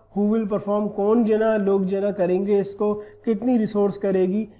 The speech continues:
ये सारी चीज़ें जो है ना आप जो है ना इस schedule में define करते हैं। सही है, in what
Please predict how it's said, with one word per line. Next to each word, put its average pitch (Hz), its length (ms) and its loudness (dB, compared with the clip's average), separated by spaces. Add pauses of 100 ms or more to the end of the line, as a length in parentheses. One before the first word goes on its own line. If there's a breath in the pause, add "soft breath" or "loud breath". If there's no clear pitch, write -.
(160 loud breath)
ये 233 180 0
सारी 214 360 -2
चीज़ें 185 360 -4
जो 180 80 -4
है 180 60 -2
ना 220 380 -6
आप 185 320 -4
जो 180 100 -4
है 190 60 -4
ना 226 80 -6
इस 214 340 -6
schedule 160 300 -6
में 190 160 -6
define 147 380 -12
करते 147 260 -16
हैं। 147 140 -18 (460 soft breath)
सही 254 180 2
है, 190 180 2
in 190 220 0
what 208 180 4